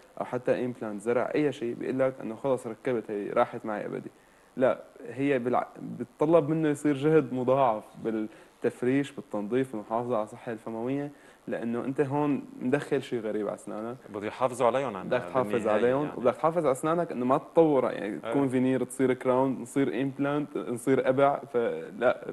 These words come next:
Speaker 1: فإحنا
Speaker 2: هلا أنا بحس ما في شيء أحسن من السنان الطبيعية عن
Speaker 1: مية
Speaker 2: جد.
Speaker 1: بالمية.
Speaker 2: يعني الواحد
Speaker 1: مية
Speaker 2: قد ما
Speaker 1: بالمية.
Speaker 2: قادر يكون عم يحافظ على أسنانه
Speaker 1: صح.
Speaker 2: ويتجنب يكون عم يفوت قصص جديدة على تمه، بيكون
Speaker 1: صح.
Speaker 2: أحسن
Speaker 1: ب-،
Speaker 2: شيء.
Speaker 1: في،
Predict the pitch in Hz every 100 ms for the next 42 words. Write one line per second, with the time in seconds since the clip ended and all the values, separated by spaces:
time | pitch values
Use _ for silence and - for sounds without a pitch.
0 | - 117 113 117 120 113 101 120 127 127
1 | 143 143 143 135 135 120 - 151 123 113
2 | 107 120 120 - 110 104 95 95 90 113
3 | 147 127 107 101 95 - 98 104 135 139
4 | 131 131 127 135 120 123 110 107 120 127
5 | 113 95 104 117 113 98 101 107 120 131
6 | 123 101 110 117 104 101 117 113 - -
7 | 101 - 90 113 117 101 90 98 107 120
8 | 127 139 117 - 123 123 107 98 98 -
9 | - - - - 113 113 110 110 101 131
10 | 123 113